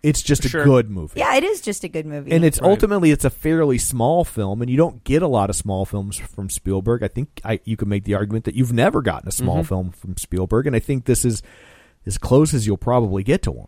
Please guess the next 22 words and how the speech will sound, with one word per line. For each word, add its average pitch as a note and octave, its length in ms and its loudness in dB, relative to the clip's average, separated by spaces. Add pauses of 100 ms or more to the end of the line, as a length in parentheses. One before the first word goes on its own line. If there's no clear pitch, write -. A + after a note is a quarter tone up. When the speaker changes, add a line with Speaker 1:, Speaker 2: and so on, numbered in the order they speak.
Speaker 3:
This B3 220 0
felt D4 280 0
loving. F3 600 -4
This G3 180 -6
felt G3+ 220 0
Speaker 1:
It - 40 -8
Speaker 3:
like - 180 4
Speaker 1:
did. A#3+ 260 2
Speaker 3:
this G#3+ 220 -4
felt G3+ 180 0
like F#3 220 -2
he F#3+ 140 -6
had F#3 180 -4
a D#3+ 60 -4
lot D#3+ 260 -4
of D3+ 360 -4 (420)
heart - 540 -4
that D#3+ 200 -6
went D3 120 -6
into C#3+ 280 -10
it. A2 260 -10
Speaker 1:
Yeah. C#3+ 320 2